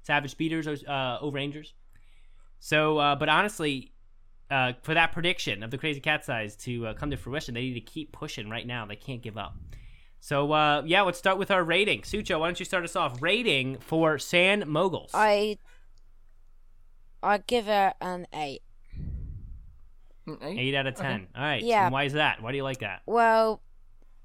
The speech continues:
Speaker 2: I, it, I like the event,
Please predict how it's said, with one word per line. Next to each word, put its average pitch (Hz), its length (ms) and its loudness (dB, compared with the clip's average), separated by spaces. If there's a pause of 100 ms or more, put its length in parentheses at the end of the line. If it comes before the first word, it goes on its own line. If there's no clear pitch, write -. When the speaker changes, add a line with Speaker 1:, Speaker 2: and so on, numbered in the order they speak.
(1500)
Speaker 2:
I, 226 220 6
it, - 160 4
I 233 140 8
like 254 240 6
the 220 100 -2
event, 185 440 0